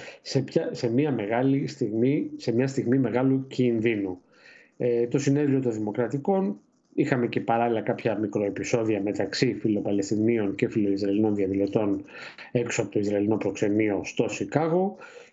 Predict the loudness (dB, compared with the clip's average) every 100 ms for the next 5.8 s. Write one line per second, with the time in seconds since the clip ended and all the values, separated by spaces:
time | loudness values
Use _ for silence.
0 | _ 0 2 0 0 0 0 -2 -4 -2
1 | -2 -2 -2 0 0 2 0 2 0 2
2 | 2 2 -2 -8 -14 _ _ _ -4 -2
3 | 0 0 2 0 -2 -4 -12 -20 _ _
4 | _ -4 0 2 2 0 0 0 0 0
5 | -2 0 2 2 0 -2 -4